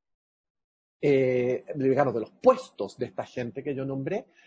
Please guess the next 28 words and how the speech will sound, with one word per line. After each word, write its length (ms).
es 180
gente 280
que 120
viene 240
de 80
otros 220
mundos 420
hoy 140
en 140
día. 180
Entonces, 540
se 80
da 100
el 140
caso 340
de 140
pronto 480
que 380
el 300
director 460
de 100
programación 720
de 60
un 140
canal 320
X, 460
de 140
cualquiera, 640